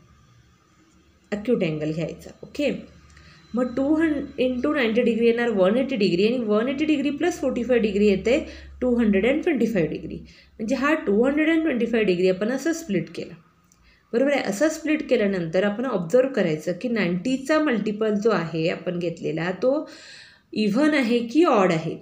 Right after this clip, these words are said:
मग त्यासाठी काही conditions आहेत,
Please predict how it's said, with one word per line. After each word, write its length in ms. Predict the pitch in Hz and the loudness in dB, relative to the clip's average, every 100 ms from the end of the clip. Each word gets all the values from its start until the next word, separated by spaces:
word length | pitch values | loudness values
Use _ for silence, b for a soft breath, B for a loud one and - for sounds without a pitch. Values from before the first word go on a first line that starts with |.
| - _ _ _ _ _ _ _ _ b b b b b _ _ _ _ _ - | -16 _ _ _ _ _ _ _ _ b b b b b _ _ _ _ _ -10
मग 140 | 220 | -2
त्यासाठी 380 | 240 240 277 269 - | 0 2 2 2 2
काही 200 | 233 226 | 2 4
conditions 580 | 226 202 214 262 247 262 | 4 4 4 2 0 0
आहेत, 180 | 233 | 0